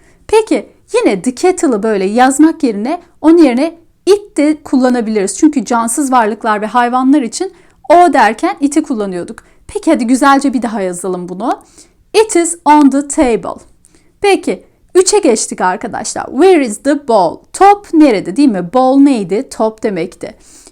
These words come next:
Peki top nerede arkadaşlar? Yatağın altında.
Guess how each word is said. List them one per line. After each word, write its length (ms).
Peki 420
top 260
nerede 300
arkadaşlar? 680
Yatağın 580
altında. 580